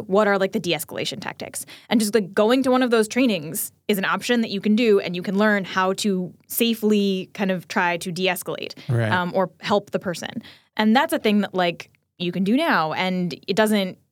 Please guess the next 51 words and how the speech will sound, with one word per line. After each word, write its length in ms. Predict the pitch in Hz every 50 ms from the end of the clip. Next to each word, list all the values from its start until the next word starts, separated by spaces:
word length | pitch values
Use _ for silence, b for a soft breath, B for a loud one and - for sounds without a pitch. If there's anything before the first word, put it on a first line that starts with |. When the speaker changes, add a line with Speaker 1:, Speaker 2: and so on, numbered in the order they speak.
| _ _ _ _ _ _ -
Speaker 1:
require, 680 | 208 214 208 214 214 202 196 202 196 190 185 180 175 170
like, 200 | 175 185 185 160
you 460 | 180 196 196 190 190 185 180 180 170 160 - _ _ _ _ _ _ _ _ _ _ _
freaking 240 | 240 233 - 202 208 202
out 100 | 190 185
in 80 | 185 180
the 40 | 180
moment 540 | 190 202 214 214 196 175 160 165 175 - - - -
or 140 | 196 185
when 140 | 175 190 196
the 60 | 190
car 180 | - - 190 185
is 80 | 180 -
already 280 | - 208 220 208 202 175
driving 280 | 185 180 180 175 180
off 140 | 165 - -
the 80 | - -
cliff, 380 | - 196 175 160 160 - -
like, 160 | 175 175 170
trying 180 | 160 - 190 175
to 60 | 180 175
reach 160 | 185 175 -
forward 240 | 190 170 165 165 160
for 80 | 165
the 60 | 170
steering 260 | 170 - 240 220 196 185
wheel. 160 | 180 180 156
It, 140 | 139 160 170
like, 160 | 175 170 160
gets 260 | - 180 175 - -
you 80 | 196 165
prepared 400 | - 175 - 170 156 156 156 156
for 240 | - 165 156 151
that 240 | 147 156 147 - -
moment 440 | 170 165 165 165 170 175 - - - _ -
to 120 | - 185 160 - _ _
begin 240 | 185 165 180 196
with. 220 | 262 339 427 - b b b b b b b b -
And 80 | 240
I 60 | 240 226
think 160 | 254 254 226
that 180 | 240 214 - b b b b b b -
if 100 | 233 214
you 120 | 233 277 262
can 220 | 277 233 208 190
watch 360 | 185 180 180 - - - -
something 320 | - 196 180 160 - 180 170
like 240 | 170 180 214 202 202
Westworld 380 | 185 170 - - 170 165 165 -
or 180 | - 185 180 175
like 380 | 175 180 180 180 175 - b